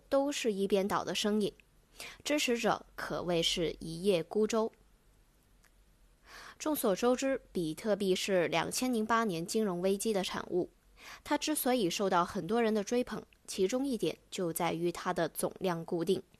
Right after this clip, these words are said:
具备稀缺性，能够去抵抗通货膨胀。简单的来说，比特币就是用来解决金融危机带来的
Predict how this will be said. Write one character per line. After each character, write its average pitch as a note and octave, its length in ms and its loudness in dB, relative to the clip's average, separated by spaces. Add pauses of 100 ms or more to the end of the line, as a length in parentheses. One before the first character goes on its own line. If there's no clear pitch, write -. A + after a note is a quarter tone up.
(240)
具 B3+ 160 2
备 A3 200 6
稀 B3 240 0
缺 B3+ 180 2
性， B3 260 0 (200)
能 F#3 200 -2
够 G3+ 220 6
去 F#3+ 320 2
抵 E3 180 0
抗 F3+ 320 -2
通 B3 200 -4
货 B3 160 2
膨 F3 200 -4
胀。 G3 220 2 (800)
简 A3 160 2
单 C4+ 140 4
的 D4 80 4
来 B3 180 4
说， C4+ 400 2
比 F3+ 180 -2
特 A3+ 220 0
币 G#3 180 4
就 F#3+ 220 2
是 F#3+ 220 0
用 F#3 120 2
来 E3 160 2
解 D#3 220 2
决 E3 180 0
金 A#3+ 220 -2
融 G#3 160 0
危 A3+ 160 4
机 B3 180 -2
带 B3 200 2
来 E3 160 0
的 - 200 0